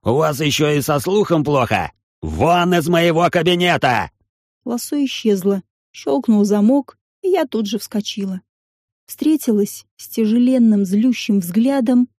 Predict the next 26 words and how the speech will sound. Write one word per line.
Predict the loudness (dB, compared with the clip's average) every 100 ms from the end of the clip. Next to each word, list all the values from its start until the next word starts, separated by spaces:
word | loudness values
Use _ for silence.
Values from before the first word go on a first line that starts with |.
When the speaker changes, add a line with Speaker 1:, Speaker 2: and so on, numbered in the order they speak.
| _ _ _
Speaker 2:
и | 2
неожиданно | 4 4 2 0 0 0 2 2
для | 2 2
себя | 0 -2 -2 0
выдала | 0 0 2 2 0
то, | -2 -2 -2 -4 _ _ _
что | -14 -6 -6
точно | -4 0 0 0 0
говорить | 2 0 2 2 0 0
не | 0
следовало. | 0 0 2 2 0 -2 -2 -4 -8 _ _ _ _ _ _ _ _ _ _
В | 0
моей | 2 4 4 2
жизни | 0 -2 -2 2 0 0 -8 _ _
было | -4 -2 -2 -2
очень | -2 0 2 2
много | 4 4 2
собеседований, | -2 0 0 0 0 -2 0 -2 -2 -6 -10 _ _ _
но | 2 2 2 _
это | -2 -2 -4 -6 -6 _ _ _ _
самые | -8 -2 2 4 2 0
отвратительные, | -4 -6 -4 -2 0 0 0 0 0 0 -2
которые | -6 -2 0 2 4
мне | 4 6 4 0
довелось | -2 2 2 2 -2
пережить. | -2 0 0 -2 -4 -8 -18